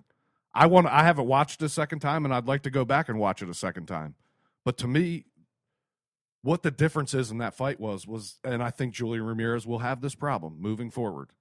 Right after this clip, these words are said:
is a lot of his punches seem to get very short and army, and there's not a lot behind them.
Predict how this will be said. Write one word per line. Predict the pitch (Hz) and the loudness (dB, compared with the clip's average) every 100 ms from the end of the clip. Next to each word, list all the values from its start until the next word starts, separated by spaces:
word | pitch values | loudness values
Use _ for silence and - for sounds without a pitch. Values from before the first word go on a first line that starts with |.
| _ _ _ _ - | _ _ _ _ -6
is | 127 120 | -4 -2
a | |
lot | 101 107 120 | -2 0 0
of | 135 | 0
his | 147 131 - _ | -4 -6 -14 _
punches | - 139 127 82 95 - - _ _ - | -6 -4 -4 -8 -10 -16 -20 _ _ -14
seem | - 110 117 120 | -8 -6 -6 -8
to | 123 | -10
get | 110 104 _ _ | -8 -10 _ _
very | 95 98 110 123 - | -8 -4 -4 -6 -10
short | - - 110 110 - | -10 -6 -6 -6 -8
and | 95 - | -12 -8
army, | 107 120 82 82 - _ _ | -4 -4 -4 -8 -12 _ _
and | 104 | -10
there's | 107 98 | -8 -8
not | 104 104 101 | -6 -6 -6
a | 107 | -6
lot | 101 110 - - _ - | -4 -4 -6 -16 _ -12
behind | - - 110 131 104 | -12 -10 -6 -4 -4
them. | 78 55 50 | -6 -12 -18